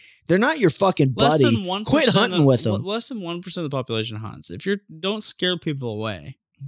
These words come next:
Speaker 1: Yeah, don't fucking put bad vibes out there because you still have a fucking tag in your pocket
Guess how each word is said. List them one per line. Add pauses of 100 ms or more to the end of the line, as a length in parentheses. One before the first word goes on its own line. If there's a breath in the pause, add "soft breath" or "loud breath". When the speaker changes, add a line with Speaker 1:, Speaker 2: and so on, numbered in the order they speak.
Speaker 1:
Yeah, (120)
don't
fucking
put (160)
bad
vibes
out
there
because
you
still
have
a
fucking
tag
in
your
pocket